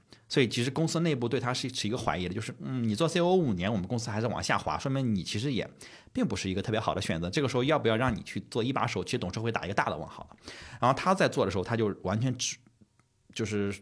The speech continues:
刚开始是很纠结，说我要不要，哎呀，我过去做了好多事儿也不对什么的，我怎么解释？啊，当时有另外一个人点了他一下，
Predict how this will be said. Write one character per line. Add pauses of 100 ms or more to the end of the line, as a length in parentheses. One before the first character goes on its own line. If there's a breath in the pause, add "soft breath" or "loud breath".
(120)
刚
开
始
是
很
纠
结，
说
我
要
不
要， (120)
哎
呀，
我
过
去
做
了
好
多
事
儿
也
不
对
什
么
的，
我
怎
么
解
释？ (460 loud breath)
啊，
当
时
有 (100)
另
外
一
个
人
点
了
他
一
下，